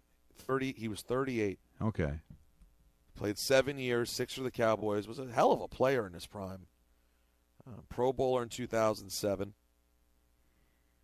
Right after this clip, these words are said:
Speaker 1: Wow. He retired before the start of the twenty twelve season, and according to this article in the Star Telegram of Dallas, it says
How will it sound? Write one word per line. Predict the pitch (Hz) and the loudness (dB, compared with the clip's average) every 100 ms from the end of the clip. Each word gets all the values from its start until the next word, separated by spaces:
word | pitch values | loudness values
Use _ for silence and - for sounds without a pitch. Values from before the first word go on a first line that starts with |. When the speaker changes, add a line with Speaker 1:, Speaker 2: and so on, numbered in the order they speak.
| _ _ _ _ _ _ _ _ _ | _ _ _ _ _ _ _ _ _
Speaker 1:
Wow. | - 87 87 90 85 _ _ _ _ _ _ _ _ _ | -14 -8 -6 -8 -12 _ _ _ _ _ _ _ _ _
He | 101 | -8
retired | 98 123 120 120 | -4 2 4 4
before | 120 110 | 0 -2
the | 98 | -2
start | - 107 | 0 0
of | 107 | 0
the | |
twenty | 98 - 107 110 | -6 -6 -6 -6
twelve | - 110 104 104 98 _ _ _ _ _ _ - | -4 0 2 0 -2 _ _ _ _ _ _ -6
season, | - 170 180 156 151 | -2 -2 0 -2 0
and | 127 | -2
according | 113 139 135 127 | 0 2 2 0
to | 120 | 4
this | 135 - | 2 4
article | 117 123 131 127 110 | 4 6 4 0 -2
in | |
the | 107 | -2
Star | - 120 | 2 4
Telegram | 117 123 120 120 110 104 | 4 4 4 4 0 -2
of | 92 | 0
Dallas, | 117 120 113 101 - | 4 6 6 2 -4
it | - | -4
says | 113 113 107 98 | 2 4 2 0